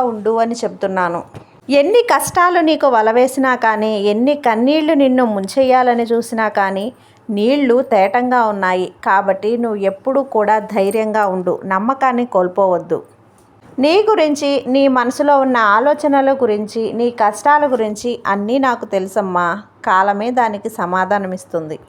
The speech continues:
కొద్ది కాలం ఈ కష్టాలను తట్టుకో చాలు. కాలం చాలా విలువైనది కదా. ఈ కాలమే అన్నింటికీ సమాధానమిస్తుంది, అన్నింటినీ మారుస్తుంది.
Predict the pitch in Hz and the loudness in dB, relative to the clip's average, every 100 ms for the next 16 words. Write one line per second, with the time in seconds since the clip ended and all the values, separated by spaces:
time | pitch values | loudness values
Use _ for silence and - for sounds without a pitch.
0 | _ _ _ - 269 269 349 320 311 370 | _ _ _ -2 0 0 0 2 2 -2
1 | 359 330 254 254 - 302 311 302 262 240 | -4 -2 -2 -2 0 0 0 -2 -2 -2
2 | 254 247 240 254 214 220 262 269 _ - | -2 -4 -4 0 0 0 -4 -8 _ 0
3 | 208 269 330 294 269 233 233 208 208 226 | 0 0 -4 -2 0 2 0 0 -2 -2
4 | 233 240 233 202 196 208 233 - - _ | -2 -4 -2 0 0 -2 -4 -16 -20 _
5 | _ 226 233 - 220 220 254 254 269 - | _ -6 -6 -2 0 2 0 0 -2 -4
6 | 202 220 240 247 247 254 254 208 208 214 | -6 -6 -6 -6 -8 -10 -6 -4 -2 0
7 | 226 220 208 196 - 180 165 - _ _ | 0 -2 -8 -12 -16 -14 -14 -14 _ _
8 | _ _ _ 226 269 349 320 285 269 285 | _ _ _ -2 0 0 0 0 0 0
9 | 233 214 233 - 220 196 | 2 0 -2 -8 -8 -6